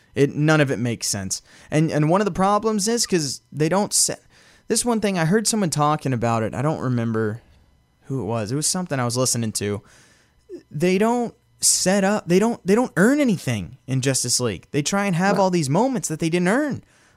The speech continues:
Speaker 1: Like talking about how, you know, when he's talking all this fond stuff about Superman, it's like,
Speaker 2: <laughs> Yeah.
Speaker 1: dude, you knew Superman for, like, three minutes, and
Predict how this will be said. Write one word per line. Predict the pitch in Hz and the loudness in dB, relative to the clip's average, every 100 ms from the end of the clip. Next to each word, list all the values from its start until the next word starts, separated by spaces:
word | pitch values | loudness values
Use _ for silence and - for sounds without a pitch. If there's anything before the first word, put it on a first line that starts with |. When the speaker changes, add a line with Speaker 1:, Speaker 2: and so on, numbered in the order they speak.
| - | -6
Speaker 1:
Like | 180 | 0
talking | 220 196 208 | 2 2 2
about | 190 190 - | 2 2 0
how, | 170 165 165 160 _ _ | 0 2 0 -2 _ _
you | 220 | 0
know, | 202 | 2
when | 214 | 2
he's | 226 | 0
talking | 226 214 202 | 0 0 2
all | 190 | 0
this | 202 180 | 2 0
fond | - 160 175 196 | 2 2 4 2
stuff | - 175 190 | 0 0 0
about | 147 123 117 | 0 0 2
Superman, | - 226 185 117 95 | 0 -2 -2 -2 -2
it's | - | -2
like, | 147 - _ | -2 -4 _
Speaker 2:
<laughs> | _ - | _ 2
Yeah. | 196 | 6
Speaker 1:
dude, | 392 190 - _ - _ | 8 6 -2 _ -20 _
you | 294 | 2
knew | 359 | 4
Superman | 311 - 294 262 254 | 4 2 2 2 0
for, | 240 220 | 0 0
like, | 196 180 | 2 0
three | - 220 320 | 0 0 2
minutes, | 302 320 208 - | 2 0 0 -2
and | 185 190 | 0 -2